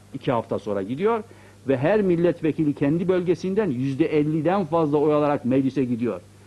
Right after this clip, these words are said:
Ve parti disiplini yok. Parti disiplini antidemokratiktir. Parti bir karar alıyor. Sen öyle düşünmediğin halde parti üyesi olduğun için öyle oy vermeye mecbursun. Oy vermezsen atıyorlar seni. Ne oluyor? Siyasi liderlik törpüleniyor.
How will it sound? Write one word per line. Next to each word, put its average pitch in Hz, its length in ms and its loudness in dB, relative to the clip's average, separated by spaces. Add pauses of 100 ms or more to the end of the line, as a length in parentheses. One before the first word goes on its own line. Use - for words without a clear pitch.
(160)
Ve 190 160 2
parti 165 380 0
disiplini 180 480 -2
yok. 170 240 2 (300)
Parti 127 260 -2
disiplini 170 400 -2
antidemokratiktir. 160 880 -2 (460)
Parti 196 360 0
bir 196 60 0
karar 175 220 2
alıyor. 160 440 2 (480)
Sen 233 380 -2 (200)
öyle 208 240 4
düşünmediğin 196 500 0
halde 156 260 2
parti 214 340 0
üyesi 196 280 0
olduğun 208 380 2
için 156 280 -4
öyle 226 200 2
oy 214 200 4
vermeye 202 260 2
mecbursun. 175 600 -2 (100)
Oy 208 160 4
vermezsen 233 380 2
atıyorlar 220 440 2
seni. 98 240 -8 (340)
Ne 131 100 2
oluyor? 233 380 4
Siyasi 180 480 0
liderlik 202 420 0
törpüleniyor. 139 680 0